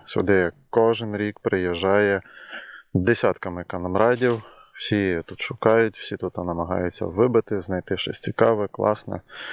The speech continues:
А ми добиваємо чешуєчку, бо всі камради ходять тут і збирають тільки здоровий сигнал. Проволоку,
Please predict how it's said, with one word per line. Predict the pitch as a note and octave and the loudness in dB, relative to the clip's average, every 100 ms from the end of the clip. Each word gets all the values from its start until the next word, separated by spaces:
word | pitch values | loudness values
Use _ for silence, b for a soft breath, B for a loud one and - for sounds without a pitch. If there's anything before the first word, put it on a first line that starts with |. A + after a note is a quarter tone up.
| B B B B B - | B B B B B 0
А | F#2+ | 2
ми | F#2+ A2+ A2+ _ | 4 0 -2 _
добиваємо | G#2 G#2+ G#2 G2 G2+ G2 F#2+ F#2+ F#2+ | -8 -2 0 2 4 4 2 -2 -6
чешуєчку, | - G#2 - F#2+ F2 - F2 F2+ - | -8 -6 -2 -2 -4 -6 -8 -10 -8
бо | G2+ F#2 | -2 -2
всі | F2+ C#3 | 0 0
камради | D3+ C3 B2 A2 | 0 2 2 2
ходять | A2 G#2+ G2+ G2+ | -2 -2 -2 -2
тут | - G2 G2+ F#2 - - | -4 -2 -2 -2 -8 -6
і | A2+ G2+ | -2 -2
збирають | F#2 F#2+ F#2+ F#2 F2+ - | 2 2 4 2 0 -4
тільки | - A2 B2+ B2+ - | 0 2 2 0 -2
здоровий | A2 F#2+ F#2 F#2 F#2 F#2 | -2 2 2 2 0 -4
сигнал. | - G#2 F2+ F2 E2 E2 B B B B B B - _ - - - - | -6 -6 -2 -2 -2 -6 B B B B B B -20 _ -20 -20 -16 2
Проволоку, | G2 A2+ A#2+ A2+ - G#2 | 4 4 2 0 -6 -8